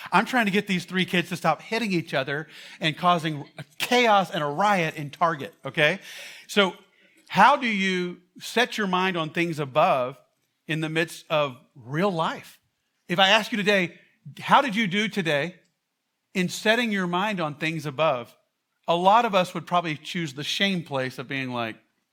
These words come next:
"Uh, I mean, like, I was more nice than mean. So, you know, I don't really know how this fits." So what I'd like to do is, is give you one exercise that has been immensely helpful for me as I've been on this journey of trying to see soul alignment happen in me,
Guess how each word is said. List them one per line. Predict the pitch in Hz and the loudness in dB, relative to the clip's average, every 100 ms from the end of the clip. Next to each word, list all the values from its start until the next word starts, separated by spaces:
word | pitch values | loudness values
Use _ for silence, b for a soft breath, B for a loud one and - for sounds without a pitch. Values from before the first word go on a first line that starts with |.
| _ | _
"Uh, | 151 | -4
I | 127 123 120 113 113 113 110 117 | 0 2 2 0 -2 -2 -2 -6
mean, | 117 120 | -8 -8
like, | 117 113 113 | -6 -8 -8
I | |
was | 113 117 - _ _ _ _ _ _ | -10 -12 -20 _ _ _ _ _ _
more | 165 165 | -4 2
nice | 151 147 139 | 4 2 0
than | - 131 | -8 -8
mean. | 135 113 92 _ | -8 -8 -12 _
So, | _ 147 123 - | _ -10 -10 -8
you | 147 | -6
know, | 139 | 0
I | 131 | 2
don't | 147 143 | 0 -2
really | 151 139 | -8 -6
know | 143 143 131 B B B B | -4 -6 -6 B B B B
how | 147 143 | 0 0
this | 127 - | -2 -8
fits." | 160 127 - B B B B B | -2 -2 -4 B B B B B
So | 220 | 2
what | 214 | 4
I'd | |
like | 214 285 | 4 2
to | 269 | 0
do | 202 214 196 | -2 0 0
is, | 170 - - | -4 -10 -6
is | 170 139 | -4 -2
give | 190 | -4
you | 180 175 | -2 -6
one | 151 175 208 | -4 -4 0
exercise | 190 - 170 - 151 147 139 | -2 -2 -8 -2 -2 -2 -6
that | 143 | -8
has | 135 | -8
been | 131 | -10
immensely | 135 139 160 190 - 165 | -10 -8 -6 -8 -8 -10
helpful | 123 139 - 139 | -8 -10 -10 -16
for | - 131 | -16 -14
me | 120 123 123 b b b | -12 -12 -14 b b b
as | 147 143 | -4 0
I've | 160 | 0
been | 170 160 | 0 -4
on | 156 | -4
this | 139 - | -6 -8
journey | 156 147 147 | -6 -4 -4
of | 131 | -6
trying | - 151 | -6 -8
to | 139 | -8
see | 127 - | -12 -14
soul | 131 - 160 165 | -14 -8 -8 -6
alignment | 139 139 143 143 | -6 -8 -8 -10
happen | 123 131 120 | -10 -10 -10
in | 120 131 | -12 -10
me, | 147 143 139 | -10 -10 -14